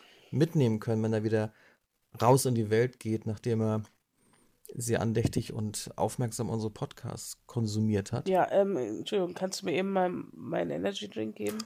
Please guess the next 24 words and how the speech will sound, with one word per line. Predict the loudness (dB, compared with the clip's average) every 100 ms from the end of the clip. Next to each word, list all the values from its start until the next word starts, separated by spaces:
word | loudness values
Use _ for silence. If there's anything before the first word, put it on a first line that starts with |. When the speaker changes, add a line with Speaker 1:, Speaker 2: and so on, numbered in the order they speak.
| -8
Speaker 1:
Du | 2
brauchst | 4 4
einen | 0 0
Energy | 0 -2
Drink? | 0 4
Speaker 2:
Ja. | 6
Speaker 1:
Okay. | 6 4 2 0 -6
Ja, | -2 0 4
das | 4
ist, | 6 2
das | 2 0 4
wäre | 6
Speaker 2:
Ja, | 8
Speaker 1:
übrigens, | 8
Speaker 2:
den | 10 10 8
Speaker 1:
hast | 2 2
du |
schon | 4
aufgemacht? | 4 4 4 4 0 2
Speaker 2:
Ja, | 4 6
hab | 4
ich. | 2 -2 -2
Speaker 1:
Ist | 2
das | 2